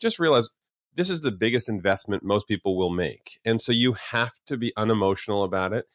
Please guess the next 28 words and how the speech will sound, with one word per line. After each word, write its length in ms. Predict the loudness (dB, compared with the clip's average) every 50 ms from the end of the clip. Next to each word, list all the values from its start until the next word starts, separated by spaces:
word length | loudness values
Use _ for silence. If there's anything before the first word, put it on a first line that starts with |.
| _ _ _
You 140 | -2 -2 -2
have 260 | 0 0 -2 -2 -2 -4
to 100 | -8 -4
focus 400 | 0 0 0 0 0 -4 -2 -2
on 220 | -2 -2 -2 -2
what 200 | 0 0 0 2
are 120 | 2 -2 -2
the 160 | -2 -4 -6
good 340 | -4 -2 0 0 0 0 -2
financial 580 | -2 -2 0 0 2 0 0 0 -2 -4 -4
decisions, 640 | -4 -4 -6 -4 -4 -4 -4 -4 -4 -6 -6 -6 -10 _ _ _ _ 0
what's 240 | 0 0 0 -2 _ _ -4
actually 420 | -2 -2 -2 -4 -6 -4 -4 -2 0
going 240 | 2 2 2 2
to 180 | 0 -2 -2 -2
improve 460 | -4 -4 -4 -2 -2 0 0 0 -2
the 80 | -4 0
value 380 | 2 2 4 4 4 2 2
of 80 | 0 0
the 80 | -2 -2
home, 340 | 0 0 0 0 0 -2 -6 _ _ _ _
what's 220 | -4 -4 -4 -4 _ -6
actually 400 | -4 -4 -4 -2 -2 0 0 2
gonna 180 | 4 4 4 4
make 240 | 4 4 2 2 2
your 120 | 0 2
life 280 | 4 4 2 2 0 -4
easier. 540 | -4 -2 -2 -2 0 0 0 0 0 -2